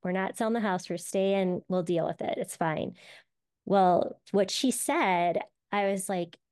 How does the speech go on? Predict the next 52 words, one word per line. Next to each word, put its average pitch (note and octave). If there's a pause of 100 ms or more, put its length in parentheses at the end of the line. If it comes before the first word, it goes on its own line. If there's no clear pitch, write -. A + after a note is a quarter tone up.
(340)
I G3+
came A3
home B3
and F#3
I F#3
told F#3+
Mitch, G#3
I G3
said, F3+
"We A3
need G#3
to G3+
sell F#3+
our F#3
house. - (1000)
We G3
need G#3
to G#3
put G#3+
the G#3
house F#3+
back F3
on E3+
the E3
market." F3+ (840)
And G#3+
my A3
husband A3
looked G#3
at G3
me. G3
He's G3
like, G3
"Julie, A3+
the G3
house G#3+
that -
we G3
really F#3
want F3
on F3
the F3+
other F#3+
side F#3
of D#3+
the F3
neighborhood F3+
is E3
up E3+
on D#3+
short -
sale," -